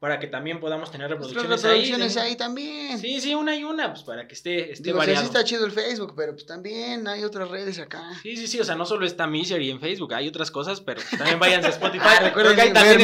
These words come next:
Speaker 1: está
Speaker 2: Misery.
Speaker 1: el audiolibro de Misery, entonces, dense una vuelta por las otras redes y síganos.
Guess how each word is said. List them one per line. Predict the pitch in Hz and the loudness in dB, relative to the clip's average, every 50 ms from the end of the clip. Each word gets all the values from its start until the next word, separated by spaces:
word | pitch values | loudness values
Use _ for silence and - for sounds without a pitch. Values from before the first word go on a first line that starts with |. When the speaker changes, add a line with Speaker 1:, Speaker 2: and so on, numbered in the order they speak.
| 208 | 8
Speaker 1:
está | 208 226 220 | 8 10 10
Speaker 2:
Misery. | 226 220 | 10 10
Speaker 1:
el | 202 190 | 10 10
audiolibro | 180 180 175 175 175 175 175 175 170 165 165 165 165 196 208 202 196 | 8 8 6 6 6 8 10 10 10 10 8 8 6 4 2 2 4
de | 165 151 151 | 4 2 2
Misery, | 170 214 214 - 156 139 131 | 2 -2 -2 -2 -4 -4 -4
entonces, | 131 135 127 151 160 147 147 135 143 - _ _ _ _ _ _ _ _ _ _ _ _ _ _ _ _ _ _ _ _ _ _ | -6 -8 -12 -14 -14 -12 -14 -14 -14 -18 _ _ _ _ _ _ _ _ _ _ _ _ _ _ _ _ _ _ _ _ _ _
dense | 120 139 180 202 - 214 | -6 -4 -4 -2 -2 -4
una | 185 160 | -4 -2
vuelta | 147 156 156 156 165 151 - | -2 -2 -2 -2 -4 -6 -6
por | 139 123 | -6 -8
las | 131 131 | -8 -8
otras | 160 147 - 143 143 147 | -8 -8 -6 -6 -4 -4
redes | 180 202 208 233 226 233 - | -4 -4 -4 -4 -6 -8 -12
y | 120 | -14
síganos. | - - 143 127 117 104 92 92 - - - | -12 -12 -10 -10 -10 -12 -12 -16 -20 -20 -20